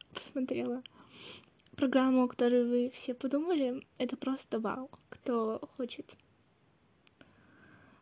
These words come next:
кто любит литературу, <laughs> обязательно посмотрите.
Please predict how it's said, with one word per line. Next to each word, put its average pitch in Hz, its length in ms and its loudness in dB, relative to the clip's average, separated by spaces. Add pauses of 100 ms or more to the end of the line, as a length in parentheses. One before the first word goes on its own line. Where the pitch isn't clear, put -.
(180)
кто 226 460 -2
любит 254 340 2
литературу, 247 640 -2 (220)
<laughs> - 220 -14
обязательно 285 760 2 (460)
посмотрите. 247 840 -2